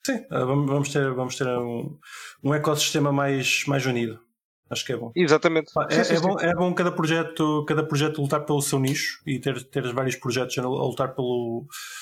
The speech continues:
Speaker 1: por uma coisa diferente. Pá, e há trade-offs, já de, estamos
Speaker 2: Uhum.
Speaker 1: a falar do, do Ethereum que, que é, tenta ser o mais descentralizado e depois tens o, o trade-off da Binance que é extremamente centralizado e tenta processar mais coisas.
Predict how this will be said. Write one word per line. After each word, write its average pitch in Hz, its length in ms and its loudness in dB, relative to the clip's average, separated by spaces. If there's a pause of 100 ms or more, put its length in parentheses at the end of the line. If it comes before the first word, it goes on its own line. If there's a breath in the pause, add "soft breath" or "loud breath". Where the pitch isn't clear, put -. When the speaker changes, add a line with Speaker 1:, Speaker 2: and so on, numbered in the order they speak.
(180 loud breath)
Speaker 1:
por 143 100 0
uma 151 120 4
coisa 147 200 2
diferente. 139 560 -2 (600)
Pá, 127 140 0
e 135 80 4
há 139 80 4
trade-offs, 139 460 0
já 131 160 2
de, 123 240 -8 (220)
estamos 120 220 -4
Speaker 2:
Uhum. 110 40 -10
Speaker 1:
a - 20 -14
falar 127 200 -2
do, 123 180 0 (100)
do 123 100 0
Ethereum 123 440 -2
que, 127 380 -2 (920 loud breath)
que 143 100 0
é, 139 120 2
tenta 139 300 0
ser 147 140 2
o 139 40 4
mais 143 180 2
descentralizado 139 880 0
e 127 80 -4
depois - 420 -6
tens 139 220 0
o, 131 560 0
o 120 100 -14
trade-off 139 440 0
da 139 80 0
Binance 135 480 0
que - 100 0
é 139 40 0
extremamente 139 460 0
centralizado 143 580 0
e - 20 -20
tenta 139 160 -6
processar 135 320 -4
mais 131 180 0
coisas. 147 460 -4